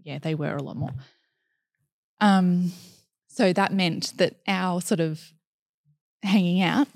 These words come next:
<laughs> was, was interesting. But anyway,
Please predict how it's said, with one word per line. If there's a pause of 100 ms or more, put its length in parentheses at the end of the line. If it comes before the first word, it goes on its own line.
(540)
<laughs>
was,
was (160)
interesting. (100)
But
anyway,